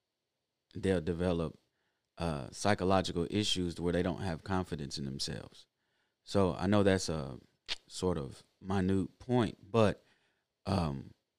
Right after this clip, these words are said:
when you have an instant, and I, I just had to, I keep having these conversations. When you look across the board, let's, let's tie it into, uh, the different infrastructures that really socially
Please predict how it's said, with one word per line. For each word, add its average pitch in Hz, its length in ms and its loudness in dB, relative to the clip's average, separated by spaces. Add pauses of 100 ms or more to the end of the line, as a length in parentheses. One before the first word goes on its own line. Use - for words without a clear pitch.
(120)
when 101 180 2
you 120 120 8
have 107 220 8
an 90 80 2
instant, 101 360 2
and 98 120 4
I, 107 200 6
I 107 80 6
just 110 180 0
had 104 180 4
to, 98 200 0
I 104 60 2
keep 127 280 0
having 104 240 4
these 87 140 -2
conversations. 85 720 -2 (460)
When 98 120 0
you 107 120 6
look 135 180 8
across 107 380 4
the 87 80 -2
board, 92 520 6 (560)
let's, 104 320 4
let's 101 240 4
tie 107 340 4
it 98 80 2
into, 92 640 -2 (160)
uh, 85 240 -6
the 82 100 -8
different 95 360 -2
infrastructures 82 680 -4
that 76 240 -4
really 85 280 0
socially 82 640 -2